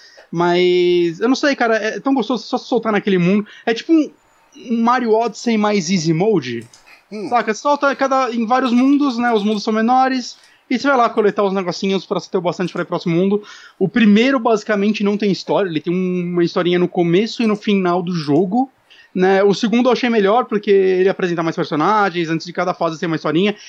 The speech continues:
Speaker 1: E é meio impressionante, assim, cara, que todas as fases do jogo é apresentado um, um tipo, você é apresentado pra um mundo, e nesse mundo tem um tipo novo de civilização e de inimigos. Saca?
Speaker 2: Uhum.
Speaker 1: Sempre diferentes,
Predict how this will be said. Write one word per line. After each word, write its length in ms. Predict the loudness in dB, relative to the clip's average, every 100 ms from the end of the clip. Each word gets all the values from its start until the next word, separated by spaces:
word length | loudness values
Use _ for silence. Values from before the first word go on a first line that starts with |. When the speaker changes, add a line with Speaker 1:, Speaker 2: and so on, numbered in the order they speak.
| -2
Speaker 1:
E 60 | 0
é 60 |
meio 140 | 2 2
impressionante, 540 | 0 -2 0 0 0
assim, 240 | -2 -2
cara, 200 | -4 -4
que 200 | -4 -6 -8 -20 _ -20 -20 -2
todas 340 | 0 2 -2
as 120 | -4
fases 260 | -2 -2 -2
do 100 | -4
jogo 320 | 0 -2 -2 -16 _ -6
é 80 | -6
apresentado 680 | -4 -4 -4 -2 -2 0
um, 640 | -2 -2 -2 -2 0 -2 -4 -10 -20 -20 -20 _ _ _ -2
um 80 |
tipo, 260 | 0 0 -6
você 160 | -2 0
é 280 | 2 0
apresentado 440 | 0 -4 -4 -4 -4
pra 140 | -2
um 60 | 0
mundo, 440 | 0 2 2 2
e 60 | 0
nesse 220 | 0 -2
mundo 200 | -2 -2
tem 120 | -2
um 100 | -2
tipo 340 | -2 -4 -2 -4
novo 640 | 2 4 6 4 0 -4
de 180 | -2 -2
civilização 800 | -2 -2 0 -2 -2 -2 0 -2
e 100 | -2
de 100 | 0
inimigos. 680 | 2 2 2 0 -6 -8 -14 _ -20 -20
Saca? 300 | -6 -4 -2
Speaker 2:
Uhum. 40 | -6
Speaker 1:
Sempre 520 | -8 -2 0 0 -2
diferentes, 840 | -6 -2 0 0 -2 -2 -6 -8